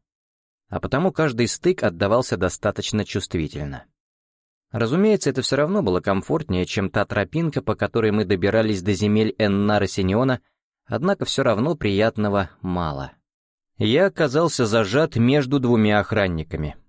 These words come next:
Отруливший свое Кирилл откинулся на спинку сиденья и отключился.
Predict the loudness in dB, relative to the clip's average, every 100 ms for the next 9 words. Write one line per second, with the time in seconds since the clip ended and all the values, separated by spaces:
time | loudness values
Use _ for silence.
0 | -18 -4 -2 2 2 2 2 0 -2 0
1 | 2 2 2 2 2 2 0 -2 0 0
2 | 0 0 0 0 0 0 0 -2 0 0
3 | 2 2 2 0 0 -2 -4 -2 -6 -6
4 | -10